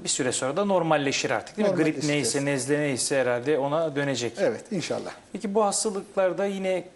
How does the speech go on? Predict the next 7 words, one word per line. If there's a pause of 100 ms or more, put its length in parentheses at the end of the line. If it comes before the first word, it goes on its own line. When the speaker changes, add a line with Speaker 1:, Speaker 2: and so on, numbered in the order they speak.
(220)
Speaker 1:
klişe
bilinen
ama
detaylı
anlatmak
gerekirse
nedenleriyle,